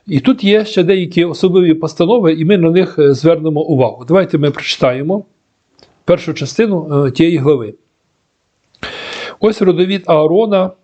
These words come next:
і Мойсея, коли говорив Господь Мойсеєві на горі Синаї, ось імена синів Аарона, первісток Надав, Авіуд, Леазар та Іфамар. Це імена синів Аарона, священників помазаних,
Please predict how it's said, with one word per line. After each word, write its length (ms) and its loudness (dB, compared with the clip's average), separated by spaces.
і 120 2
Мойсея, 580 0
коли 300 0
говорив 460 2
Господь 460 -2
Мойсеєві 720 0
на 120 2
горі 280 0
Синаї, 540 0
ось 340 -2
імена 380 2
синів 420 0
Аарона, 520 2
первісток 760 -2
Надав, 600 0
Авіуд, 560 2
Леазар 800 2
та 120 0
Іфамар. 680 -2
Це 220 0
імена 540 0
синів 440 0
Аарона, 540 2
священників 840 0
помазаних, 800 -2